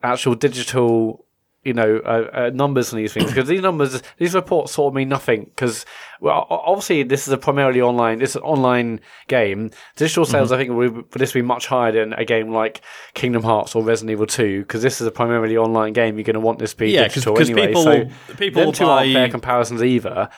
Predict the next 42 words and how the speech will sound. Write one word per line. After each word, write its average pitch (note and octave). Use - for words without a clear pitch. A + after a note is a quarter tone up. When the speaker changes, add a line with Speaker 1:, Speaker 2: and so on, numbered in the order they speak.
Speaker 1:
And C3+
Speaker 2:
Yeah, D#3
Speaker 1:
until F#3
we F#3+
Speaker 2:
'cause E3
Speaker 1:
have E3
our C#3+
Speaker 2:
people -
will D3+
Speaker 1:
digital D3+
Speaker 2:
buy, C3+
Speaker 1:
sales B2+
Speaker 2:
like A2
Speaker 1:
to, -
as A#2
well, G#2
it's -
just C3+
hard C3
to B2+
ascertain B2+
whether A#2+
this B2
is B2+
good C3
or B2
bad. B2
Obviously, D#3+
it C#3
doesn't A#2+
sound C#3+
great, A2
and B2
Speaker 2:
Mm. B2
Speaker 1:
what, B2+
from C3+
what C3+
we've B2
heard C3+
about, A#2+
you C3
know, A2